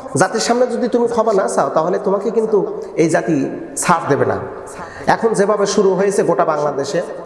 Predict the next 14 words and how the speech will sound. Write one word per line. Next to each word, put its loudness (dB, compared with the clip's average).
একটাই 0
কথা, 2
গিয়াসউদ্দিন 2
তাহিরিকে 0
গ্রেপ্তার 0
করা 0
হোক, -6
গিয়াসউদ্দিন 2
তাহিরিকে 0
গ্রেপ্তার 0
করা -2
হোক। -6
এই 2
ডাক, 2